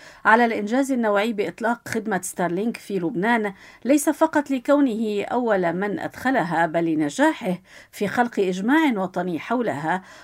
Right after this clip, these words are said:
وهو إنجاز بحد ذاته." وهنأه أيضًا وهنأ لبنان بإعادة تشكيل الهيئة الناظمة لقطاع الاتصالات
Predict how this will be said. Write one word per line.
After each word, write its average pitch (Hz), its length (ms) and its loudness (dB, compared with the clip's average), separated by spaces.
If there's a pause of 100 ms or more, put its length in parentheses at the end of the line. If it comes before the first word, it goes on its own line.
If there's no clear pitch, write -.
وهو 202 260 4
إنجاز 247 480 2
بحد 220 400 -2
ذاته." 190 520 -2 (380)
وهنأه 262 720 4
أيضًا 226 240 0
وهنأ 185 480 0
لبنان 196 440 -2
بإعادة 175 760 -2
تشكيل 220 420 -4
الهيئة 170 260 -2
الناظمة 185 500 -2
لقطاع 170 460 0
الاتصالات 160 760 0